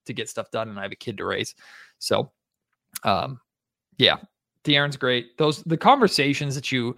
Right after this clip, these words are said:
like, working in media, one of the things I tell people is when you start to interact with pro athletes and players and things like that, the first thing you learn is that they're just people.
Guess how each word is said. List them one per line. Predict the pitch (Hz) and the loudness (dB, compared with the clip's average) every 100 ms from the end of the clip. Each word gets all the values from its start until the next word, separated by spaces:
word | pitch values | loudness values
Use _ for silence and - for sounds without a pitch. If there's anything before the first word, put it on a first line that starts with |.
| - - - - | -12 -20 -20 -6
like, | 160 151 | -4 4
working | 180 233 233 | 6 6 6
in | 175 | 2
media, | 147 135 123 123 | 2 2 0 -2
one | 131 | -4
of | |
the | 135 | -6
things | 127 147 | -6 -4
I | 123 | -4
tell | 120 120 | -2 -2
people | 117 117 113 | -2 -6 -6
is | 120 | -4
when | 147 | -6
you | 165 | -4
start | 180 170 | -2 -4
to | - | -6
interact | 127 117 113 117 | -4 0 0 0
with | 113 | -8
pro | - 113 110 | -6 -2 0
athletes | 107 - 117 107 | -2 -6 -10 -10
and | 98 | -6
players | 113 110 104 - | -2 -2 -2 -8
and | |
things | 104 107 107 | -12 -14 -12
like | 98 | -6
that, | 104 101 - | -4 -4 -6
the | 117 | -14
first | - 131 147 | -6 -6 -4
thing | 143 | -6
you | 127 113 | -4 -4
learn | 104 107 | -4 -4
is | 104 | -6
that | - - | -10 -8
they're | 101 | -8
just | 92 - - | -8 -12 -12
people. | 95 - 87 | -14 -14 -16